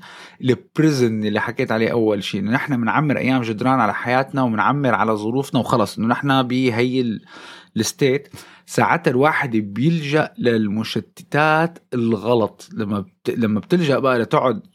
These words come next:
تقرر أنت، لأنك معاني أنت مضغوط تقعد عشر ساعات، اثناشر ساعة كل يوم على التلفزيون وعم تقضيها أكل، أكل، أكل، أكل،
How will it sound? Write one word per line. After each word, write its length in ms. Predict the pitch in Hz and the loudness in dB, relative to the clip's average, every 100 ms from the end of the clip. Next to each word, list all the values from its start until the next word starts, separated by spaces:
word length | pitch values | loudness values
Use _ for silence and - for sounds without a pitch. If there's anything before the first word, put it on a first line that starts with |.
| - | -16
تقرر 380 | - 147 139 117 | -2 2 2 0
أنت، 160 | 117 | -2
لأنك 640 | 120 113 - 175 170 131 127 | 0 0 2 4 4 2 -2
معاني 540 | 117 113 139 143 123 | -2 0 2 2 0
أنت 200 | 131 - | -2 -2
مضغوط 560 | 107 107 107 139 131 - | -4 -4 -4 -4 -4 0
تقعد 260 | 143 120 110 | 2 2 2
عشر 240 | 113 143 | 2 0
ساعات، 380 | 123 120 113 131 | 0 2 4 2
اثناشر 280 | 127 127 110 | 0 -2 -2
ساعة 280 | - 131 | 0 2
كل 160 | 104 139 | 2 0
يوم 100 | 131 | 2
على 120 | 98 | 2
التلفزيون 440 | 104 104 107 123 110 | 2 -4 -6 -2 0
وعم 100 | - | -2
تقضيها 380 | 110 131 123 | -4 0 0
أكل، 240 | 127 131 117 | -2 -4 -4
أكل، 280 | 113 117 113 | -4 -4 -6
أكل، 280 | - 120 | -4 -4
أكل، 260 | - - 117 | -4 -4 -6